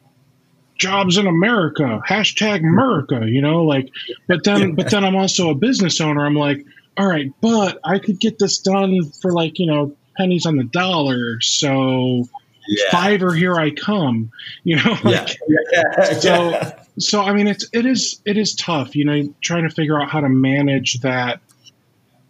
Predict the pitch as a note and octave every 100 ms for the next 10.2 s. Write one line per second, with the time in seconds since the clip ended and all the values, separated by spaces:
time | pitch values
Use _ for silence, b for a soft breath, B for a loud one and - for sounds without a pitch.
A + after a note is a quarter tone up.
0 | _ _ _ - - _ _ - D#3+ C3+
1 | C3+ A#2+ A2+ C#3 C#3 C#3 A#2+ A2 - -
2 | D3+ C3 D3+ C#3 A#2+ - - E3 D#3+ C3+
3 | A2+ A2+ - C#3 C3+ A#2 - D3 B2 G#2
4 | - B B B B - - A#2+ G#2 F2+
5 | D2+ - F2 E2 - - _ _ D3 E3
6 | F3+ E3+ - - F3 G3 F#3+ D#3+ D3 D#3
7 | F3 E3+ D3 B2 - _ _ _ _ -
8 | _ _ _ _ _ - D#3 E3+ F3+ D#3+
9 | D#3+ D3+ D#3 D#3 C3+ - - C3 C3 C#3+
10 | C#3+